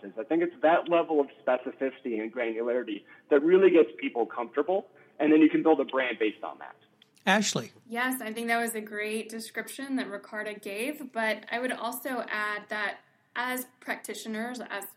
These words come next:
Speaker 3: we're in the practice right now, we just went through setting up our ethics line, and we are facing the same issues. Employees wanted to know what happens to my concern when it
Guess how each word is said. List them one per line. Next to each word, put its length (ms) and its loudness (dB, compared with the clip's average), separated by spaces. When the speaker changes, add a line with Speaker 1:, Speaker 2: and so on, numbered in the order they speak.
Speaker 3:
we're 100 -8
in 120 -4
the 80 -6
practice 420 -8
right 180 -8
now, 260 -4
we 120 -6
just 280 -6
went 300 -8
through 240 -6
setting 380 -6
up 260 -6
our 160 -4
ethics 480 -10
line, 440 -4
and 320 -2
we 260 -6
are 140 -2
facing 420 -6
the 80 -6
same 380 -4
issues. 720 -8
Employees 480 -6
wanted 240 -6
to 80 -10
know 320 -8
what 180 -4
happens 680 -8
to 400 -8
my 180 -8
concern 640 -4
when 200 -4
it 240 -6